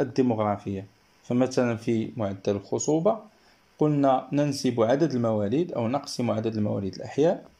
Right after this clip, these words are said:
على عدد الإناث في سن الإنجاب، وسن الإنجاب يتراوح بين خمسطاش و تسعود وربعين سنة، ولكن داخل هذه الفئة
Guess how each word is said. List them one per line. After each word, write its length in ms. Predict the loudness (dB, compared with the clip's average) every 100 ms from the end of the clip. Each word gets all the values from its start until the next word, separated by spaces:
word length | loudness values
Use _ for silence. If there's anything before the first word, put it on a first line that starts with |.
| _ _ -20 -20 _
على 220 | 0 4 4
عدد 280 | 4 0
الإناث 360 | 0 0 0 0
في 120 | -2
سن 200 | -4 -4
الإنجاب، 480 | -2 -2 0 -2 -4 -10 _ _ _ _ _ _ _ -12
وسن 280 | -4 -2 -2
الإنجاب 580 | -2 -2 2 2 0 -14 _ -12
يتراوح 420 | -6 -2 -2 -2
بين 200 | -4 -4
خمسطاش 520 | -4 -8 -6 -4 -2
و 40 | -2
تسعود 240 | 0 0
وربعين 320 | 2 0 -2
سنة، 340 | -2 -4 -4 -8 -20 _ _ -20 -20 _
ولكن 400 | 4 4 4 2
داخل 540 | 6 6 4 2 2 4
هذه 480 | 4 2 0 0 0
الفئة 580 | 0 0 2 0 0